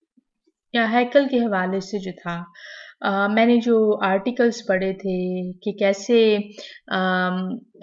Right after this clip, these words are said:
जैतून का जो खालिस तेल जो है उसको कैसे हासिल किया जाता है।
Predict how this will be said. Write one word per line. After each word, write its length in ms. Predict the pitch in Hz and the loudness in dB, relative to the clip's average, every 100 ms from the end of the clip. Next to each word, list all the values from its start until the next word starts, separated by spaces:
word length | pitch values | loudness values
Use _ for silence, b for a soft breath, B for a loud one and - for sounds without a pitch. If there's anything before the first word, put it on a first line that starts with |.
| - - - | -16 -12 -8
जैतून 680 | 190 220 214 254 247 262 | 0 0 0 0 2 4
का 140 | 254 233 | 4 2
जो 140 | 214 | -2
खालिस 720 | 208 - 190 202 226 226 - | -4 -2 0 2 2 0 -6
तेल 380 | - 208 208 214 | 0 2 4 2
जो 120 | 202 | 0
है 160 | 190 185 | 0 0
उसको 240 | 185 - | -4 -6
कैसे 320 | 196 190 - | -2 -2 -2
हासिल 440 | 208 - 175 - 185 | -6 -4 -8 -8 -10
किया 320 | - 180 175 | -8 -10 -10
जाता 340 | 185 185 - | -14 -18 -16
है। 100 | 190 | -20